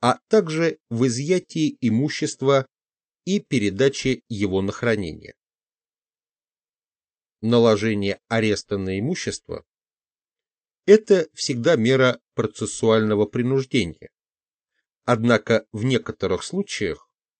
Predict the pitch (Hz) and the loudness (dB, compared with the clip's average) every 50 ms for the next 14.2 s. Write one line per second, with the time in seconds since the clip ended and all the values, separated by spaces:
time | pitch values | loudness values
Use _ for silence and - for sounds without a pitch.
0 | _ _ _ _ _ _ _ _ _ _ _ _ _ _ _ 151 196 233 254 240 | _ _ _ _ _ _ _ _ _ _ _ _ _ _ _ 2 2 4 4 2
1 | 170 160 165 156 170 160 - _ _ _ _ _ _ 117 117 117 - - 117 - | 2 2 0 0 -2 -6 -8 _ _ _ _ _ _ -2 -2 -2 -2 -6 -8 0
2 | - 131 135 135 - _ - - - - 131 123 120 - 120 - - - 107 107 | 2 2 2 2 -2 _ -20 -20 -4 0 0 0 0 -2 -6 -6 -4 -2 0 0
3 | 107 - _ - - - 123 120 117 104 - - - 104 95 90 90 87 92 95 | 0 0 _ -10 -6 -2 0 0 0 0 -2 -8 -8 -8 -6 -4 -2 -2 -2 -2
4 | 104 156 185 170 - - - 151 147 147 139 - _ _ _ _ _ _ _ _ | -2 -4 -6 -6 -6 -4 0 2 2 2 2 -2 _ _ _ _ _ _ _ _
5 | _ _ _ _ _ _ _ - 220 214 - _ - - - - - _ 131 120 | _ _ _ _ _ _ _ 2 2 2 2 _ -4 -4 -4 -6 -6 _ 0 2
6 | 117 113 107 110 110 104 107 98 90 - - _ _ _ 127 120 117 110 107 101 | 2 2 0 0 2 2 2 2 2 -2 -6 _ _ _ 0 0 2 2 0 0
7 | 98 95 - - _ 113 107 - - 104 92 82 87 101 135 170 185 - _ _ | 0 -2 -4 -4 _ -6 -6 -4 -4 -4 -4 -4 -2 -2 -2 -2 -2 -6 _ _
8 | _ _ _ _ _ _ _ _ _ _ _ _ 214 202 - - - 240 220 185 | _ _ _ _ _ _ _ _ _ _ _ _ 2 2 2 0 -2 -2 0 2
9 | 202 190 - - _ - - - - 147 156 160 160 - _ _ _ _ _ - | 0 -2 -2 -6 _ -16 -12 -2 2 2 2 2 0 -6 _ _ _ _ _ -6
10 | - - 131 98 104 98 95 98 101 107 113 120 120 110 110 123 120 - 165 151 | -2 -2 0 2 2 2 2 2 2 0 0 0 -2 0 -2 -4 -2 -2 -2 -2
11 | 123 113 - - - 73 71 - _ _ _ _ _ _ _ _ _ _ _ _ | -2 -4 -6 -6 -10 -14 -16 -16 _ _ _ _ _ _ _ _ _ _ _ _
12 | _ _ _ _ _ _ _ _ _ _ _ - 120 120 - - _ _ 135 127 | _ _ _ _ _ _ _ _ _ _ _ 0 0 0 0 -2 _ _ 0 0
13 | 135 - - 147 143 - - 123 101 95 92 - _ - - - 120 113 107 107 | 0 0 0 -2 -2 0 0 0 0 0 -2 -4 _ -8 -4 -2 -2 2 4 4
14 | 104 120 160 190 | 4 4 2 0